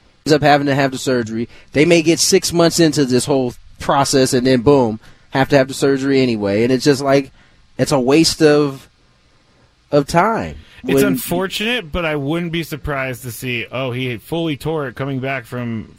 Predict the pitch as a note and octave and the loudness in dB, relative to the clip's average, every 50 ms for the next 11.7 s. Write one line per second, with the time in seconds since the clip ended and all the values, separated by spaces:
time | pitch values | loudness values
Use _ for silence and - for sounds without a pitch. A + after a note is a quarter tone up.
0 | _ - - B2 A#2 A#2 G2+ G#2+ C3+ C#3+ B2+ A#2 A#2 A2+ G2 F#2+ F2+ - - A#2 | _ -12 -10 -8 -8 -8 -8 -6 -6 -6 -6 -6 -8 -8 -8 -10 -10 -8 -8 -8
1 | A#2 A2+ G2 - - - C3 B2+ B2+ A#2 - D3 E3 F#3 G3 D3 - - D#3+ D3+ | -8 -8 -10 -12 -12 -10 -8 -8 -8 -8 -8 -8 -6 -6 -8 -8 -8 -8 -6 -6
2 | D3 B2+ A2+ A#2+ B2 B2+ B2+ A#2 A2 - G#2+ G#2+ G#2+ G#2+ G2+ F#2 A#2+ A2 A2 G#2 | -8 -8 -8 -8 -6 -6 -6 -6 -8 -8 -8 -8 -8 -10 -10 -10 -8 -8 -8 -8
3 | - - F#2 F2+ F#2 F2+ E2+ - - F#2 E2+ E2+ E2+ E2 - E2+ E2 D#2 D#2+ E2 | -10 -10 -10 -8 -8 -10 -12 -10 -10 -10 -8 -8 -10 -10 -12 -12 -12 -12 -12 -14
4 | - - - G2+ G2+ F#2 E2+ E2 F2+ E2+ D2 - - F3+ G3+ G3+ F#3 F#3 F#3 G3+ | -16 -16 -14 -12 -12 -12 -12 -12 -14 -14 -14 -6 -2 2 4 4 4 4 4 4
5 | A3+ A#3 A3+ G#3 G#3+ A3 G#3+ G#3 G3+ G3 G3 G3+ G3 F3+ E3+ E3 E3 D#3+ C#3 A#2 | 2 2 2 0 0 0 2 2 2 2 0 -2 -4 -6 -8 -8 -8 -10 -10 -6
6 | C#3+ C#3+ C3 - A2+ B2 A#2+ G#2 - _ A#2 B2 B2 A#2+ A#2 A2+ A2+ A2+ G#2+ G#2 | -4 -4 -4 -4 -4 -8 -8 -8 -10 _ -8 -4 -2 -2 -2 0 0 0 -2 -2
7 | G#2 G2 F2+ - _ _ _ _ _ _ _ _ _ _ _ _ _ _ - - | -2 -4 -6 -10 _ _ _ _ _ _ _ _ _ _ _ _ _ _ -14 -8
8 | B2+ B2 A#2+ A2+ G2+ G2+ E2 F#2 G#2 G2 F#2+ G2+ A#2+ C3+ D3+ D3+ D#3 D3 C#3 C3+ | -6 -6 -6 -6 -8 -10 -8 -6 -6 -4 -2 0 2 4 4 4 2 2 2 2
9 | C#3 C#3+ C#3+ C#3 B2+ B2 B2 A#2 A2+ G#2+ A2 G#2 G2+ G2 F#2 G2+ G2+ A2 A2+ A2+ | 2 0 0 -2 -4 -4 -4 -4 -2 -2 -2 -2 -2 -2 -4 -4 -4 -2 0 0
10 | G#2+ G2+ F#2 D#2+ D2 C#2 - _ _ _ _ _ _ _ _ _ _ _ _ _ | 0 0 0 -4 -8 -12 -14 _ _ _ _ _ _ _ _ _ _ _ _ _
11 | _ _ G#2+ G#2 G2+ F#2+ F#2 F#2 E2+ D#2+ C#2+ C2+ C2 - | _ _ -4 -4 -2 -2 -2 -4 -4 -6 -8 -10 -14 -18